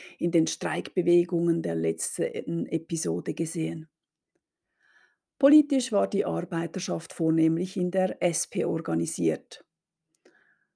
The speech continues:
Man muss sich dabei aber vergegenwärtigen, dass zum Beispiel im Kanton Zürich bis zum Jahr neunzehnhundertsiebzehn im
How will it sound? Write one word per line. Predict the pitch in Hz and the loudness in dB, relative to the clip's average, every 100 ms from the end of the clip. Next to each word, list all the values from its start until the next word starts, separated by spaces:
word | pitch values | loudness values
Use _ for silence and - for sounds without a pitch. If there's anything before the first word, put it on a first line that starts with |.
| _ _ _ | _ _ _
Man | 190 202 | -2 0
muss | 233 | 2
sich | - 233 - | 0 -2 0
dabei | 208 185 185 - | 2 4 4 2
aber | 165 160 170 170 | -2 -2 -4 -4
vergegenwärtigen, | - 165 160 160 190 185 185 180 190 190 185 170 | -10 0 0 2 2 2 2 0 -8 -2 -2 0
dass | 170 156 - - | -2 -2 -4 -6
zum | - | -8
Beispiel | - 151 - 170 | -6 -8 -4 -2
im | 165 | -2
Kanton | - 160 160 160 | -4 -4 -2 -4
Zürich | - 180 190 214 - - | 0 0 2 0 -8 -6
bis | 196 190 - - - | -4 -2 -4 -8 -4
zum | 190 | -2
Jahr | 175 160 156 | 0 2 0
neunzehnhundertsiebzehn | 165 156 151 - 160 156 175 180 _ - 190 190 208 | 0 -2 -2 -4 -4 -4 -8 -10 _ -2 0 0 -2
im | - 185 185 | -2 -2 -2